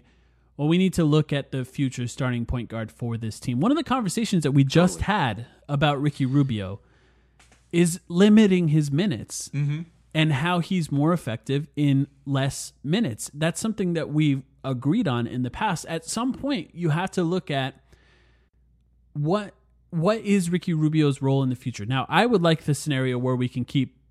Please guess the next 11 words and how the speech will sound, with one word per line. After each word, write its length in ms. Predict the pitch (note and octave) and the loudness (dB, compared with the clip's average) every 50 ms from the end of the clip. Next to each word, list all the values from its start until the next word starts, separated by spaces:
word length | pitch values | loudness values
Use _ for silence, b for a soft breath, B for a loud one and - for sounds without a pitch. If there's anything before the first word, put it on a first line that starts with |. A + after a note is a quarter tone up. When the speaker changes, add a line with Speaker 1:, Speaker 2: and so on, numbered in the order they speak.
| _ _ _ - | _ _ _ -2
Speaker 1:
Ricky 240 | - C#3 C3+ - B2+ | -2 -2 0 0 -2
Rubio 420 | A#2+ A#2 A#2+ A2+ A#2 A#2 A2+ A2 - - | -2 -2 -2 -4 -4 -4 -4 -6 -6 -6
and 320 | C3 C#3 C#3 C3 B2+ A#2+ | -4 -4 -2 -2 -2 -2
have 260 | A2+ C3 B2+ B2 A#2 | -2 -2 -2 -2 -4
Fred 220 | - - A#2+ A#2 A2+ | -4 -4 -6 -4 -4
VanVleet. 420 | A#2 A2 G#2+ G#2+ G#2+ G#2 F#2+ - b b b b b b b b b b b | -4 -4 -4 -6 -6 -8 -10 -10 b b b b b b b b b b b
Now, 280 | D3+ D3+ D3 C#3+ - - - - | 0 0 0 0 -2 -6 -6 -4
I 100 | D#3 D3+ | -4 -2
do 200 | C#3+ F3 G3+ G3+ | -2 0 -2 -2
think 300 | - - F#3+ F3+ - - | -2 -2 -4 -4 -2 -2
that 320 | E3+ D3 C#3+ - - _ | -2 -2 -2 -2 -6 _